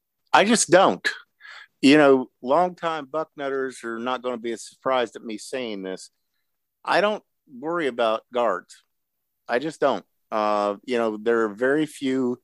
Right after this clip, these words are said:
Wyatt Davis, Josh Myers, yeah, he came here and played center, but he was a guard. That's how he was recruited.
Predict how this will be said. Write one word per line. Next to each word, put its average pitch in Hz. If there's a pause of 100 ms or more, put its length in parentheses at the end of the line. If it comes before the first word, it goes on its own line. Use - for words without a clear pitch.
(340)
Wyatt 117
Davis, 120 (180)
Josh 123
Myers, 117
yeah, 117
he 113
came 117
here 117
and 101
played 107
center, 104
but 95
he 104
was 110
a 107
guard. 92 (380)
That's 101
how 104
he 104
was 104
recruited. 90